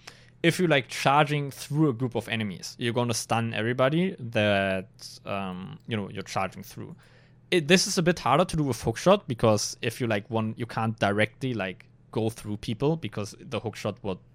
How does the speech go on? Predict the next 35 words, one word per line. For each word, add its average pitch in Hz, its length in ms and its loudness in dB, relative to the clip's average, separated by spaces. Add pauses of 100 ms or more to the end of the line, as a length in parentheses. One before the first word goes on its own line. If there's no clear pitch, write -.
latch 101 480 -2
on 101 140 -8
them 98 340 -8
instead 104 220 -10
of 101 140 -10
the 110 100 -10
person 104 360 -6
behind 101 360 -10
them. 156 180 2 (400)
But 127 180 4
if - 120 -2
you, 151 80 0
like, 117 240 4
thread 135 460 0
the 156 100 0
needle 135 380 0
between 156 360 -2
heroes 120 540 2
and 165 160 -4
hook - 280 -2 (480)
somebody 147 520 4
that's, 123 240 -2
like, 110 200 0
standing 123 720 0 (600)
a 143 80 4
bit, 151 380 6
you 127 80 -2
know, 120 100 0
with 117 180 -2
an 120 80 -4
offset, 131 480 -4
but 113 220 -4
behind-ish 120 720 0
somebody 156 420 2
else, 202 340 2